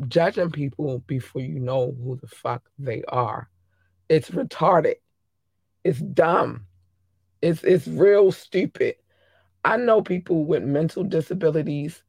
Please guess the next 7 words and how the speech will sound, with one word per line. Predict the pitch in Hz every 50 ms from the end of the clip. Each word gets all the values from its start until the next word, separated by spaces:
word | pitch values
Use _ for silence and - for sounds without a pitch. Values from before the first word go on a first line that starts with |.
| _ _ _ _ _ -
that | - 151 - - - 139 131 - - _ _ _ _ _ _ _ _ _ _ _ -
are | - 156 160 147
way | 131 143 165 175 214
smarter | 170 - - 170 165 165 170 170 165
than | 147 131 147 147 147
you | 139 143 165 302 -
idiots. | - 139 147 - 123 110 - - _ _ - -